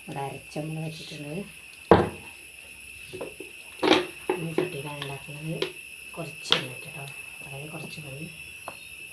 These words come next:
അതിലേക്ക് നമുക്ക് കടുക് വേണം, കറിവേപ്പില ഇല്ല, അതുകൊണ്ടാണ്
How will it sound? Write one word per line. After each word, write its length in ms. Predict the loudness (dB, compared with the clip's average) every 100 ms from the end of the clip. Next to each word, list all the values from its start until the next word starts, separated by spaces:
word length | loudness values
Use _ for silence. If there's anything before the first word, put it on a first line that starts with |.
| -10 -8 -8 -8 -8 -6 -6 -8 -14 -12
അതിലേക്ക് 260 | -10 -6 -4
നമുക്ക് 360 | 0 0 2 0 0 -8 -16 -16 -16 -16 -16 -16 -8 -2
കടുക് 400 | 0 2 4 2 0 -10 -16 -12 -6
വേണം, 320 | -4 -2 -2 -4 -8 -14 -16 -16 -6
കറിവേപ്പില 440 | 0 2 2 0 0 0
ഇല്ല, 100 | -2 -4 -4
അതുകൊണ്ടാണ് 420 | -4 -4 -6